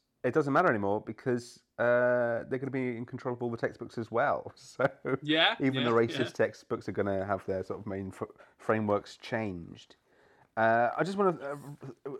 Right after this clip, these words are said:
Speaker 1: raise a few other points that might not have been thought about much.
Speaker 2: Yeah.
Speaker 1: Um, the First Lady. So where we had
Speaker 2: First
Speaker 1: Michelle Obama,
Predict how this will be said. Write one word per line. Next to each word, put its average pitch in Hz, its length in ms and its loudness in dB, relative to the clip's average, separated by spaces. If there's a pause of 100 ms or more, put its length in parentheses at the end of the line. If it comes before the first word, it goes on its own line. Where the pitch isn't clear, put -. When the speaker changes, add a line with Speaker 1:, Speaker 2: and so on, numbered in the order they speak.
(340)
Speaker 1:
raise 160 240 2
a - 20 -8
few 151 140 2
other 147 80 2
points 139 280 -2
that 123 100 -6
might 135 180 0
not 131 80 -4
have 113 140 -6
been 123 120 -2
thought 123 220 -2
about 120 240 2
much. - 580 -6 (600)
Speaker 2:
Yeah. 107 640 4
Speaker 1:
Um, 104 400 -6 (160)
the 135 80 -8
First 170 340 2
Lady. 151 460 0 (840)
So 123 140 6
where 151 360 10
we 135 120 0
had 135 100 4
Speaker 2:
First 170 340 0
Speaker 1:
Michelle 127 360 6
Obama, 107 540 4